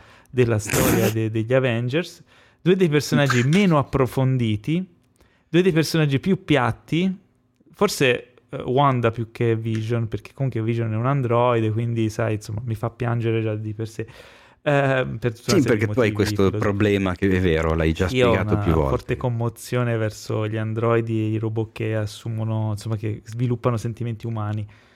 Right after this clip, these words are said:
Speaker 1: Cosa che forse Vision non ha mai fatto finora, quindi non è che mi avesse particolarmente commosso. Comunque, WandaVision cosa succede?
Speaker 2: <laughs>
Speaker 1: Eh, è un es-, una
Speaker 2: Cos'è?
Speaker 1: serie sperimentale,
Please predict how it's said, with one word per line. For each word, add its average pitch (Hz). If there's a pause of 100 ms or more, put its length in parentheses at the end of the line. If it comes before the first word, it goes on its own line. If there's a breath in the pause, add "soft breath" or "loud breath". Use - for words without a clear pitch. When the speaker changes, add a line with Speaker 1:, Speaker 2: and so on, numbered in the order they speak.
(340 soft breath)
Speaker 1:
Cosa 214
che 127
forse 180
Vision 131
non 113
ha 117
mai 156
fatto -
finora, 110
quindi 110
non 120
è 131
che 120
mi 113
avesse 113
particolarmente 113
commosso. 110
Comunque, 202
WandaVision 220
cosa 180
succede? 123
Speaker 2:
<laughs> -
Speaker 1:
Eh, -
è 180
un 139
es-, 160
una 165
Speaker 2:
Cos'è? -
Speaker 1:
serie 147
sperimentale, 190